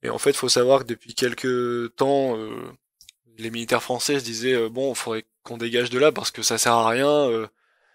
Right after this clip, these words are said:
c'est des postes isolés dans la jungle, si on se fait attaquer, c'est la merde et tout ça. » Et en fait, ils ont réalisé beaucoup trop tard que,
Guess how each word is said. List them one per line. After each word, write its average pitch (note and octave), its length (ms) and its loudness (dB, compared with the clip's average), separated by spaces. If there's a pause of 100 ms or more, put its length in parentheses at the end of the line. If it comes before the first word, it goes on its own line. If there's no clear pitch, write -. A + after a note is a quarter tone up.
(180)
c'est - 140 -2
des A#2+ 100 0
postes A#2+ 300 -2
isolés A#2+ 220 0
dans A#2+ 100 0
la A2+ 140 2
jungle, C#3 260 0
si - 100 0
on G#2+ 60 -10
se - 80 -8
fait A#2+ 60 0
attaquer, A#2 340 -4
c'est - 160 0
la A2+ 100 -2
merde A#2+ 200 -2
et A2 40 -2
tout - 140 -8
ça. » C3+ 240 0
Et A#2+ 60 -4
en A#2 80 -6
fait, C#3 260 -2
ils A2+ 160 -2
ont A2+ 160 -8
réalisé A2 500 -4
beaucoup A2 220 -14
trop B2+ 160 -4
tard C3 300 4
que, A2+ 380 -10